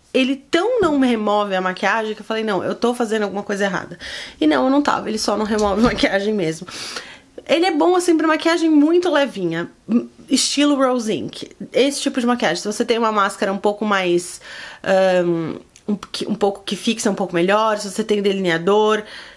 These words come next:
ele não remove. E a, a pele também eu não acho que ele remove muito bem, então eu vou usar até o final, porque, enfim, eu tenho ele, mas não é uma coisa que eu recompraria. E aí, seguindo a linha de skincare,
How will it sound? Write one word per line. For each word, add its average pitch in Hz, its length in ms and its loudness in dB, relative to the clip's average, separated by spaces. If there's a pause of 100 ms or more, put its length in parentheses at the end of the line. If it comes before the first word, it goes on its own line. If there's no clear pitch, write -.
(300)
ele 208 200 2
não 208 120 2
remove. 160 480 0 (200)
E - 320 -2
a, 392 280 0
a 370 40 2
pele 453 460 2
também 240 340 0
eu 233 60 0
não 233 120 2
acho 208 220 0
que 240 60 -2
ele 214 80 0
remove 202 340 0
muito 202 200 -4
bem, 190 160 0
então 311 220 2
eu 359 220 2 (680)
vou 311 340 2
usar 214 320 2
até 269 180 -2
o 220 40 -2
final, 220 380 0
porque, 196 540 0
enfim, 185 340 0
eu 175 80 4
tenho 214 320 2
ele, 262 220 4
mas 269 600 2
não 262 220 6
é 269 40 2
uma 262 120 0
coisa 254 220 -2
que - 80 0
eu 247 60 4
recompraria. 240 680 0 (920)
E 233 100 4
aí, 233 520 0
seguindo 240 640 2
a 202 60 2
linha 190 280 0
de 185 360 -2
skincare, 196 600 0